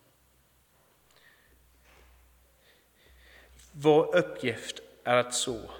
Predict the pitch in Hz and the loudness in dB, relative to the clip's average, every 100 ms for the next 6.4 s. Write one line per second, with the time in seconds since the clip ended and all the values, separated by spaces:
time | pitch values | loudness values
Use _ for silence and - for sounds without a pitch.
0 | - - - - - - 147 - - - | -20 -20 -20 -20 -20 -10 -10 -10 -18 -20
1 | - - _ _ _ - - - - _ | -20 -20 _ _ _ -20 -20 -20 -20 _
2 | _ _ _ - - - - - - - | _ _ _ -20 -20 -20 -20 -20 -18 -14
3 | - 160 156 156 151 - 151 - 151 - | -2 0 4 4 4 2 0 0 -12 -14
4 | - - 131 127 - 117 101 104 - - | -20 -10 -8 -8 0 0 0 -6 -12 -20
5 | - - - - 139 - 160 156 151 139 | -20 -18 -16 -2 -2 0 -4 -2 -4 -8
6 | - 127 127 123 | -8 -8 -6 -10